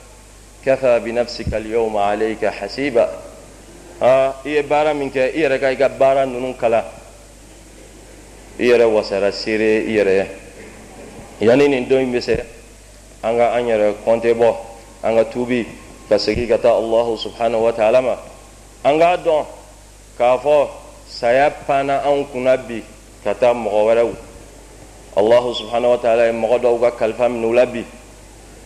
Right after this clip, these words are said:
Don dɔ la, Saya bɛ pan mɔgɔw kunna, a bɛ na anw fana kama. O la, an ka kan ka miiri, ka taasi, ka tuubi, ka taa Alahu subhanahu wa ta'ala ma,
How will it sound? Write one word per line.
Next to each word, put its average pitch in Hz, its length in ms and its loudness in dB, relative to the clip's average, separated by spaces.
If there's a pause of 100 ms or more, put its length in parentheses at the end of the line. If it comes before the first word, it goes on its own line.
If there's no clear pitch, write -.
(100)
Don 185 180 4
dɔ 190 120 4
la, 165 200 0 (420)
Saya 131 300 0
bɛ 139 140 -4
pan 139 220 -2
mɔgɔw 123 420 0
kunna, 107 240 -2
a 101 40 0
bɛ 117 120 -4
na 110 280 0
anw 107 240 0 (140)
fana 104 260 2 (220)
kama. 104 240 -2 (1400)
O 95 80 2
la, 110 160 6 (800)
an 101 100 -4
ka 107 60 2 (100)
kan 104 60 -2
ka 98 80 0
miiri, 104 400 -6 (200)
ka 95 100 -2
taasi, 95 540 -4
ka 104 120 0
tuubi, 127 360 0 (460)
ka 110 80 0
taa 131 160 4
Alahu 113 400 0
subhanahu 110 400 -2
wa 110 80 4
ta'ala 107 300 0
ma, 98 180 -2